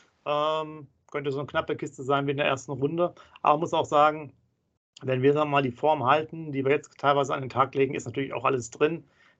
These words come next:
Da müssen wir uns natürlich keine Gedanken machen. Und ich will noch ein bisschen weiterblicken, äh,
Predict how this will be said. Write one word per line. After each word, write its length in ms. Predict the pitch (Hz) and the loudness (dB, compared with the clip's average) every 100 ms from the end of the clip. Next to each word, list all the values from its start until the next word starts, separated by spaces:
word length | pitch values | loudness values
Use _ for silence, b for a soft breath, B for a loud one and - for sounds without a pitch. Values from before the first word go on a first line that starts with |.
| - | -6
Da 60 | |
müssen 200 | 127 127 | -6 -4
wir 60 | 139 | -4
uns 100 | 123 | -4
natürlich 260 | 131 123 127 | -4 -4 -4
keine 220 | 127 127 | -4 -2
Gedanken 400 | 131 123 135 180 | -2 -2 -4 -2
machen. 300 | 143 147 - b b b _ | -2 -2 -8 b b b _
Und 240 | 160 190 170 | 2 2 0
ich 160 | - | -2
will 120 | 156 160 | -2 2
noch 120 | 156 | 2
ein 80 | 147 | 2
bisschen 220 | - 123 | 0 4
weiterblicken, 760 | 139 165 156 147 147 151 147 - | 4 4 2 0 -2 -8 -8 -6
äh, 160 | 78 | -6